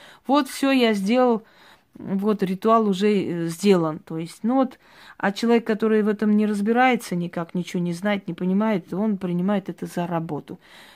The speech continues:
Э, чушь это на самом деле. Та-, так не работают и так не делают ритуалы.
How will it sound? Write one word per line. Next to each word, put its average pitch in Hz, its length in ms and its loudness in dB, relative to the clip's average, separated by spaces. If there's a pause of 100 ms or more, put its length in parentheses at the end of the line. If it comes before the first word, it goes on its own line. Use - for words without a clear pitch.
(140)
Э, - 360 -14
чушь 233 380 0
это 160 200 -8
на 160 160 -6
самом 156 380 -8
деле. 156 340 -10
Та-, 196 240 -2
так 214 300 -2
не 202 140 4
работают 196 580 -2
и - 20 -6
так 180 280 -8
не 185 120 -2
делают 170 420 -4
ритуалы. 147 540 -10